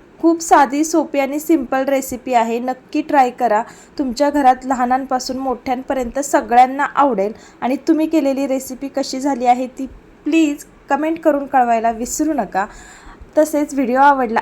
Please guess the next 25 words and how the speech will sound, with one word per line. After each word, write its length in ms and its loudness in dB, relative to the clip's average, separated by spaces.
असेल 420 -4
तर 60 -6
व्हिडिओला 340 -2
नक्की 400 -6
एक 200 -6
लाईक 360 0
करा, 280 4
व्हिडिओ 540 -4
शेअर 340 -2
करा 340 2
आणि 160 -4
सर्वात 480 0
महत्त्वाचं 760 0
आमच्या 420 -2
आपलं 320 -2
स्वयंपाकघर 680 -2
आणि 220 0
आपण 300 -2
या 80 -6
YouTube 460 -4
चॅनलला 600 -2
सबस्क्राईब 640 -2
करायला 400 -2
विसरू 440 -8
नका. 320 -8